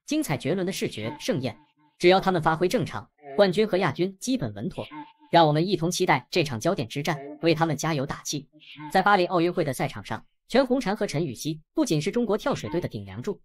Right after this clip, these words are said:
更是万千粉丝心中的骄傲。两人在双人十米跳台项目上的合作完美无缺，成功夺冠。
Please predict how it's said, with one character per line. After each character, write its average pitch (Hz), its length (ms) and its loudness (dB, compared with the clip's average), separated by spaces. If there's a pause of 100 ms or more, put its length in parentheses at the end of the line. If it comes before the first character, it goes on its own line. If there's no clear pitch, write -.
(200)
更 - 120 8
是 185 120 4
万 175 140 6
千 170 180 2
粉 110 160 -4
丝 151 280 -2
心 165 220 0
中 160 100 -2
的 151 80 -2
骄 131 200 -2
傲。 165 140 -4 (420)
两 190 160 6
人 233 100 4
在 254 100 4
双 269 200 4
人 190 120 4
十 233 200 0
米 208 120 2
跳 170 160 2
台 151 120 2
项 156 180 2
目 127 80 -2
上 127 140 -4
的 117 80 -4
合 107 180 -10
作 147 220 -4 (100)
完 127 180 2
美 160 180 0
无 110 120 -4
缺， 139 240 -4 (220)
成 - 180 0
功 190 140 0
夺 107 160 -6
冠。 170 200 -2